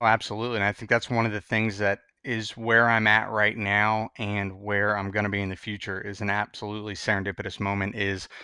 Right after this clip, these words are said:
I took a course on YouTube, um, on how to grow on YouTube, just like a lot of online courses. Um, you know, there's a lot of 'em out there. I took this one because I knew I wanted to,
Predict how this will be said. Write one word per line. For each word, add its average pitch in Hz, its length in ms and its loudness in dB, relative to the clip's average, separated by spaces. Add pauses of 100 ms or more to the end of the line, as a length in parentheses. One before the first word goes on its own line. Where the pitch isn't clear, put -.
(160)
I 104 100 4
took 135 260 -6
a 101 80 -4
course 123 380 -4
on 110 140 2
YouTube, 120 560 -6 (380)
um, 95 260 -4
on 98 180 -4
how 110 240 2
to 104 140 -8
grow 113 280 0
on 110 120 2
YouTube, 123 460 -4
just 143 160 -8
like 180 120 2
a 135 60 -4
lot 117 160 8
of 104 60 6
online 98 320 0
courses. 117 600 -8 (120)
Um, 101 300 -8
you 104 100 -8
know, 98 100 -6
there's 104 160 -8
a 101 60 -12
lot 101 240 4
of 101 60 -2
'em 98 140 -2
out 95 200 0
there. 98 200 0
I 101 80 -2
took 107 220 -8
this 104 200 -8
one 104 180 -4
because 98 480 -2 (320)
I 104 60 -2
knew 107 240 0
I 101 120 0
wanted 101 320 -4
to, 98 220 -4